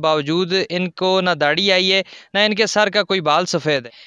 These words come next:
इनके बारे में दिलचस्प बात यह है कि ये अभी तक कुंवारे हैं और ये शादी के लिए दुल्हन की तलाश में। और जब हम इनके पास चलते हुए बड़े मुश्किल रास्तों से पहुँचे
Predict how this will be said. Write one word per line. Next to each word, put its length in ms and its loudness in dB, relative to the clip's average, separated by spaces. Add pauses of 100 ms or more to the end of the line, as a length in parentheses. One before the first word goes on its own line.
(140)
इनके 280 4
बारे 260 6
में 160 2
दिलचस्प 440 4
बात 260 6
यह 100 6
है 60 4
कि 100 0
ये 140 4
अभी 180 2
तक 200 2
कुंवारे 360 4
हैं 560 -4
और 180 4
ये 360 4
शादी 360 0
के 120 0
लिए 180 2
दुल्हन 280 2
की 140 -2
तलाश 400 2
में। 120 2
और 180 4
जब 200 2
हम 180 2
इनके 260 0
पास 440 2 (520)
चलते 340 4
हुए 220 2
बड़े 200 2
मुश्किल 320 0
रास्तों 320 0
से 160 -2
पहुँचे 440 2